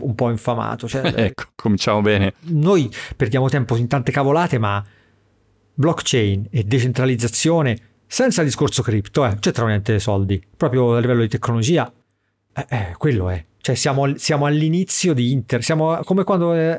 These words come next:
Speaker 1: <laughs> arrivato internet, come quando è arrivato la, la mail di Torvalds con il kernel Linux. Cioè, eh, si-, siamo, siamo, siamo lì.
Speaker 2: Cioè, que-, è quella roba che se adesso la guardi dici, "Ma no, ma io nel novantuno c'ero, cavolo, se mi fossi messo a
Speaker 1: Sì,
Speaker 2: fare quella
Speaker 1: sì,
Speaker 2: roba."
Speaker 1: siamo, siamo su quella roba là, la-, e quindi io sono d'accordissimo.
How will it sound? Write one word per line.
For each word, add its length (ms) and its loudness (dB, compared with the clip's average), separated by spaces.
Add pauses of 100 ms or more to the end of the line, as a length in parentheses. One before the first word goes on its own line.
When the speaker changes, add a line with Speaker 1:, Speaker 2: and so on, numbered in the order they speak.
Speaker 1:
<laughs> 100 -4
arrivato 520 2
internet, 640 0
come 180 -2
quando 400 0 (240)
è 80 0
arrivato 420 2
la, 200 2
la 140 2
mail 300 2
di 120 0
Torvalds 480 0
con 180 2
il 60 0
kernel 360 0
Linux. 520 -2 (500)
Cioè, 260 -4
eh, 420 -2
si-, 240 -8
siamo, 240 -4
siamo, 280 0
siamo 260 2
lì. 100 2
Speaker 2:
Cioè, 120 0
que-, 180 0
è 120 0
quella 260 0
roba 280 2
che 120 -4
se 140 -4
adesso 300 -2
la 100 0
guardi 380 0
dici, 240 0
"Ma 120 2
no, 220 2
ma 100 0
io 140 2
nel 180 2
novantuno 560 0
c'ero, 400 0
cavolo, 380 0
se 140 -2
mi 120 2
fossi 300 -2
messo 280 0
a 20 2
Speaker 1:
Sì, 60 2
Speaker 2:
fare 180 0
quella 180 4
Speaker 1:
sì, 60 4
Speaker 2:
roba." 340 2
Speaker 1:
siamo, 600 2
siamo 480 2
su 140 -4
quella 180 0
roba 160 0
là, 240 -2
la-, 480 -2
e 80 -8
quindi 520 2
io 380 2
sono 180 0
d'accordissimo. 1300 -4